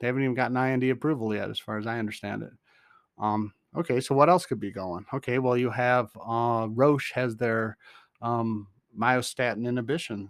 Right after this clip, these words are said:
trial that they announced, right? Well, what's myostatin inhibition? Well, this is already an F D A approved treatment,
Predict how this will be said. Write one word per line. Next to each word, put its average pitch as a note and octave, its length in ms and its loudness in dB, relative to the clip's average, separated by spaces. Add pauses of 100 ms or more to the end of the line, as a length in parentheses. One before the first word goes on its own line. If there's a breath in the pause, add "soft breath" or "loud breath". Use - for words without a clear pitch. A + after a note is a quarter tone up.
(120)
trial G2+ 340 -2
that G2 160 -12
they G2+ 160 -6
announced, F#2+ 600 -10 (580 soft breath)
right? A#2 260 -6
Well, A#2 140 -2
what's B2 160 2
myostatin A#2+ 600 0
inhibition? B2 520 -4
Well, B2+ 100 2
this C#3+ 180 0
is D#3 80 2
already C#3 280 8
an B2 80 2
F B2 140 -2
D B2 160 0
A - 20 2
approved B2 400 -4
treatment, A2 500 -6